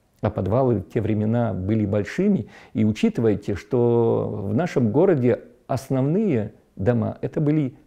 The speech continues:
деревянные, одноэтажные. На территории Минского гетто было только в районе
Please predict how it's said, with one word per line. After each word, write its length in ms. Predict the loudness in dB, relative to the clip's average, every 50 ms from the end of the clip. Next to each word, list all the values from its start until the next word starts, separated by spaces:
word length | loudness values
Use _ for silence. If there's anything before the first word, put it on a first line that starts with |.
| _ _
деревянные, 680 | -2 2 4 4 4 4 2 0 0 0 0 -2 -2
одноэтажные. 720 | -2 -2 -4 -4 -4 -4 -2 -2 -2 -4 -6 -8 -10 -12 -14 -18 _ _ _ _ _ _ _ _ _ _ _ _ _ _ _ _ _ -6
На 160 | -2 0 0
территории 440 | 2 2 2 2 2 0 0 0 0
Минского 440 | 0 -2 -4 -4 -4 -2 -2 -2 0
гетто 260 | 0 0 0 0 0
было 220 | 2 2 2 2
только 520 | 2 2 0 0 0 0 0 0 2 2 2
в 120 | 2 2
районе 640 | 2 2 4 4 2 2 2 2 0 0 0 -2